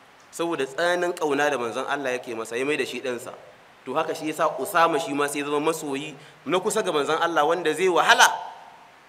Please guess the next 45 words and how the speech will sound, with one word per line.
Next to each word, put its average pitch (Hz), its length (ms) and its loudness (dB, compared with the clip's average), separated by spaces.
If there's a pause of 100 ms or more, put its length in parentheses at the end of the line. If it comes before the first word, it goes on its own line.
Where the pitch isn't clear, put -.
(920)
ya 127 80 -8
je 160 140 2
da 160 100 0
wani 156 140 4
abu 139 140 0
ba 131 120 0
a 113 40 -6
saurare 107 380 -6
shi 104 80 -12
ba. 90 100 -10
Aka 135 160 -8
ce, 123 160 -8 (320)
"Kai 139 120 -8
Usama, 123 360 -4
kai 135 140 -4
ne, 120 80 -4
kai 131 160 -2
za 123 80 -2
ka 123 80 -4
iya 113 100 -4
tunkarar 117 340 -4
manzon 104 300 -6
Allah, 113 180 -4
je 127 120 -4
ka 127 100 -8
faɗa 113 200 -4
mishi 113 160 -10
don 107 120 -4
Allah 131 260 0
a 110 40 -8
dai 127 140 -2
duba. 131 320 -2 (920)
Wannan 151 340 2
ƴar 160 180 2
manya 147 380 2
ce, 143 80 -8 (360)
kama 143 200 -2
a 156 100 0
ce 139 240 -4 (340)
ƴar 156 160 0
former 160 320 0
president 143 480 0
a 123 80 -10
Najeriya." 117 540 -8
Kai 165 100 -4